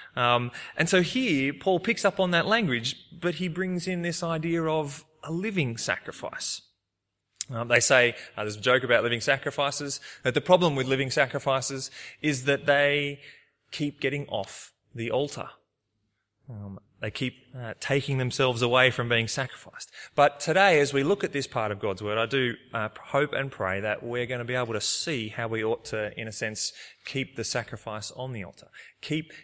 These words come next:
continuing, uh, to give our lives as a living sacrifice, uh, to the Lord. But it is important to note, as Paul says at the beginning of chapter twelve, verse one,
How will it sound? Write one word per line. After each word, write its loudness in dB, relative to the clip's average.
continuing, -6
uh, -4
to -10
give -8
our -4
lives -10
as -12
a -8
living -8
sacrifice, -10
uh, -8
to -12
the -6
Lord. -18
But 0
it 2
is 4
important 0
to -2
note, -8
as -4
Paul 4
says 4
at -4
the -4
beginning -2
of -6
chapter -4
twelve, -6
verse -2
one, -10